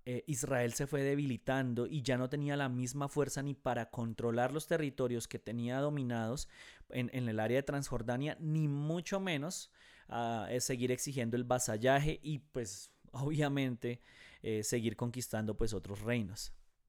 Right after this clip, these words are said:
Entonces, em, el siguiente rey de Israel del que se tienen noticias, prescindiendo de los textos de la Biblia, fue Jehú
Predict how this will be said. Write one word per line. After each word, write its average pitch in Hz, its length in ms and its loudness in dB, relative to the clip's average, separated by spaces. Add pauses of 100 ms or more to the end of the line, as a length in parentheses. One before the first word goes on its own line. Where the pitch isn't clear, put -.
(680)
Entonces, 185 540 2
em, 127 580 2 (920)
el 151 100 2
siguiente 160 420 2
rey 185 160 4
de 185 80 0
Israel 175 320 4
del 160 100 0
que 180 120 -2
se 165 120 -2
tienen 135 240 2
noticias, 151 680 -2
prescindiendo 113 680 -2
de 139 100 4
los 131 140 -4
textos 123 300 -4
de 147 80 4
la 147 100 8
Biblia, 131 320 2
fue 113 220 -4
Jehú 160 480 4